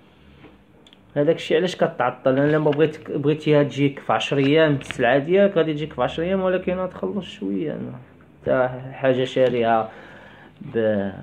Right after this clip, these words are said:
خمسطاش، خمسطاش فرانك ولا عشرين فرانك، غاد-، غتولي مخلص عشرة آلاف ريال باش توصلك دغيا، يعني، يوم مضمون. يعني، الا تقديتي شي تليفون غالي يستاهل،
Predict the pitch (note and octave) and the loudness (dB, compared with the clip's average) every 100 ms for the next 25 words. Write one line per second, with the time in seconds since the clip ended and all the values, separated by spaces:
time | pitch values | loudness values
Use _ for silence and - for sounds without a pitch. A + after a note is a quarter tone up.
0 | - - - A#2+ - - A2+ - A2+ G#2+ | -16 -20 -14 -14 -14 -6 -6 -4 -8 -8
1 | - - - - - - - - - G2+ | -14 -20 -20 -20 -20 -20 -20 -18 -16 -16
2 | - G2+ - G#2+ G#2+ - G#2 G#2 G2+ G2+ | -8 -8 -4 -4 -4 -4 0 0 -2 -6
3 | G2 F#2+ - - - - G#2+ G#2+ G#2 - | -12 -10 -4 -4 -4 -10 -6 -6 -6 -6
4 | C#3+ C#3 C3 - - - - - - - | -6 -2 -4 -4 -6 -8 -10 -20 -20 -20
5 | - - - G#2+ B2+ A#2 B2 A2+ A2 - | -20 -20 -12 -10 -6 -4 -4 -4 -6 -10
6 | - - C3 C3 - - C3 C#3 D#3+ D#3+ | -12 -4 0 0 -2 -4 2 4 4 2
7 | B2 G#2 G2+ G2+ - _ _ _ _ - | -2 -2 -2 -6 -18 _ _ _ _ -2
8 | E3 - F3+ D#3 F#3 A#2+ B2 B2 G2+ - | 0 2 0 2 2 2 2 2 0 -2
9 | A2+ C3 F3+ F#3 D#3+ C#3 D#3 F3 C#3+ G#2+ | 0 4 6 8 6 4 6 6 6 2
10 | - - - A#2+ D3+ E3+ F3+ - C#3+ E3+ | -8 -20 -6 0 4 6 6 2 -8 -6
11 | E3 E3 F3+ E3+ E3+ D#3 D3+ D#3 B2 D3+ | -6 -2 -2 0 2 2 2 2 4 6
12 | F3 G#3+ G3+ - - D3+ - F#3+ B2 | 8 6 4 -4 -10 -10 2 4 4